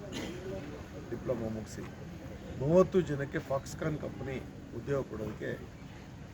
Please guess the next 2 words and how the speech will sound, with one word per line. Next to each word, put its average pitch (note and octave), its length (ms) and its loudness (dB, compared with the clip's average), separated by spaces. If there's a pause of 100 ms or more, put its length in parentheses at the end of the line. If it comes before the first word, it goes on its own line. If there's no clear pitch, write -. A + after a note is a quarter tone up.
(340)
ತಯಾರಾಗಿದೆ. B2+ 520 0 (2250)
ಯಾಕೋ D#3 220 4